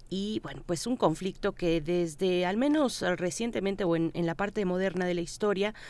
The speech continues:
desde, eh, que se disuelve la, la Unión Soviética, pues con todos estos problemas de los límites territoriales de las ex repúblicas soviéticas, bueno, uno de ellos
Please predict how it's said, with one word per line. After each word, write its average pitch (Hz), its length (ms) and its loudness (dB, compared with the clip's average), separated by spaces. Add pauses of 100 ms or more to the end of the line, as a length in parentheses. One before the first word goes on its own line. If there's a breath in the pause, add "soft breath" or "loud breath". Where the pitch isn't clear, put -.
(180 loud breath)
desde, 170 960 2
eh, 160 100 0
que 170 540 2
se 156 240 0
disuelve 190 540 0
la, 160 340 2
la 165 180 -2
Unión 185 220 -2
Soviética, 180 600 -2 (340 loud breath)
pues 170 180 0
con 180 400 4
todos 202 240 0
estos 196 300 -6
problemas 180 680 2 (300 loud breath)
de 175 180 6
los 170 220 4
límites 196 640 0
territoriales 180 960 2
de 170 160 -2
las 170 480 -2
ex - 340 -4
repúblicas 180 520 -2
soviéticas, 175 580 -2
bueno, 170 260 0
uno 202 220 0
de 180 100 2
ellos 190 340 0